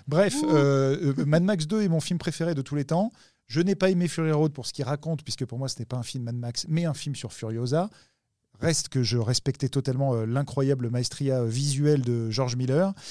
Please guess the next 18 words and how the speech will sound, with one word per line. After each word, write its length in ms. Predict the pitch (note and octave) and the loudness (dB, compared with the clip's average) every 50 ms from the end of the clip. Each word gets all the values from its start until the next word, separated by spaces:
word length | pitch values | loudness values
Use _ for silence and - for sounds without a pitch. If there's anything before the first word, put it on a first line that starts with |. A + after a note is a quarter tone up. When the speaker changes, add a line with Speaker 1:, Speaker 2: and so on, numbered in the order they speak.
| - - - | -16 -2 2
Speaker 1:
Et 100 | D3+ D#3 | 4 6
là, 180 | E3+ A3 C4 C4 | 6 6 4 4
il 60 | - | 2
fait 140 | - - G3 | 0 0 0
un 80 | F3 | 0
film 300 | - - - D4+ C4 - - - | 0 0 -2 -4 -4 -6 -8 -6
sur 320 | - - - C#4+ C#4 - | -4 0 0 0 0 0
Furiosa 500 | - A3 A#3 G#3+ G#3 G3+ F#3+ F#3 G#3+ A#3 | 0 0 2 4 6 6 6 4 4 2
sans 180 | B3 - A3 G#3+ | 2 0 2 2
Mad 140 | G3+ G3 F3+ | 2 2 2
Max. 300 | F3+ F#3 F3 - - C3+ | 2 2 0 0 -2 -4
Et 20 | |
donc 180 | B2 A#2 - - | -6 -6 -4 -2
là, 120 | A#3+ C#4+ | -2 -2
potentiellement, 560 | - - G#3+ - G#3 G3 - - F3+ F3 F3 E3 | -2 -2 -4 -2 0 0 0 -2 -2 -2 -2 -4
ça 140 | - D3+ | -4 -4
me 80 | B2+ A#2+ | -4 -4
va. 200 | A2 C#3 G3 | -4 -6 -6